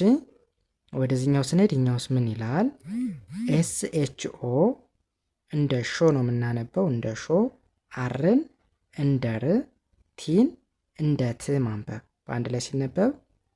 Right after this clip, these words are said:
ሾ ር ት፣ ሾርት፣ ሾርት። በአማርኛው አጭር ማለት ነው። አጭር።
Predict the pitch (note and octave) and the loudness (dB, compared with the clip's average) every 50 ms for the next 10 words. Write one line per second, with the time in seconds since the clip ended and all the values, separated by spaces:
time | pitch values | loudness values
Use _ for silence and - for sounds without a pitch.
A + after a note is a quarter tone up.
0 | _ _ _ _ _ _ _ _ - - - - - B2+ C3 C#3 E3+ G#3 C4 - | _ _ _ _ _ _ _ _ -14 -12 -8 -4 0 2 4 4 4 4 2 -2
1 | _ _ _ _ _ _ _ _ - C#3 C3+ C3+ C3+ D#3 G3+ C4+ - _ _ _ | _ _ _ _ _ _ _ _ -4 0 2 2 4 4 2 0 -2 _ _ _
2 | _ _ _ _ _ - - - - C#3+ C3 A#2+ A#2+ B2+ - _ _ _ _ _ | _ _ _ _ _ -8 -6 -4 -4 -4 -4 -4 -6 -10 -14 _ _ _ _ _
3 | _ _ _ _ _ _ _ _ _ - - - - F3 D3+ B2 - - - _ | _ _ _ _ _ _ _ _ _ -12 -8 -2 2 2 2 2 0 -2 -8 _
4 | - - - - - - _ - - - - C#3+ B2 A2+ - - - - - - | -8 -8 -8 -8 -12 -16 _ -12 -10 -6 -4 -2 -4 -4 -6 -10 -10 -10 -10 -10
5 | - _ _ - C3 B2+ B2+ A#2+ A#2+ B2 B2+ C#3 D#3+ G3+ C4 D4 - _ _ _ | -12 _ _ -4 -2 0 0 0 0 0 -2 0 0 0 0 -2 -6 _ _ _
6 | _ _ _ _ C3 B2+ B2 - _ - - - A#2+ A#2 A2+ G#2+ G#2+ G#2+ - - | _ _ _ _ -4 -4 -4 -4 _ -8 -6 -4 -4 -6 -4 -6 -6 -8 -8 -12
7 | - - F3 E3 - _ _ - - B2 - - - - - | -16 -18 -18 -18 -20 _ _ -8 -8 -8 -8 -10 -14 -14 -14